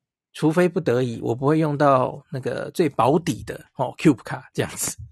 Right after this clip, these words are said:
好，以上就是我跟大家讲。那也有人问我说，诶，那我五月去日本的话，建议是什么吼？五月，因为我今天讲的这个东西，几乎大家活动都还在，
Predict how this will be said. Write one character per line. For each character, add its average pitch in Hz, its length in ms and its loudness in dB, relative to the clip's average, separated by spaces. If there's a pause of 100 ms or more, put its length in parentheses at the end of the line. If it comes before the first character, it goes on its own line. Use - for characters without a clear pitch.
(640)
好， 123 240 0
以 - 80 -16
上 156 200 0
就 156 80 0
是 139 440 -2
我 151 80 -12
跟 139 160 -2
大 131 100 2
家 120 100 2
讲。 127 280 -6
那 170 120 -2
也 160 80 0
有 151 140 6
人 147 140 2
问 196 120 4
我 147 140 2
说， 165 160 0
诶， 190 240 2
那 233 100 0
我 190 160 4
五 139 200 2
月 196 180 6
去 190 220 -2
日 175 160 0
本 127 180 -2
的 117 80 -2
话， 139 340 2 (380)
建 156 260 0
议 156 140 -2
是 135 140 -6
什 127 120 -6
么 - 140 -12
吼？ - 240 -10 (580)
五 147 200 0
月， 202 260 6
因 185 140 -4
为 208 100 2
我 131 400 0
今 190 180 -4
天 202 200 -2
讲 120 180 -4
的 120 100 -10
这 143 140 -4
个 147 100 2
东 139 180 0
西， 127 200 -6
几 175 260 -8
乎 165 180 -4
大 160 140 0
家 151 160 -2
活 117 220 -2
动 135 180 -2
都 131 140 -2
还 123 180 -6
在， 135 280 -6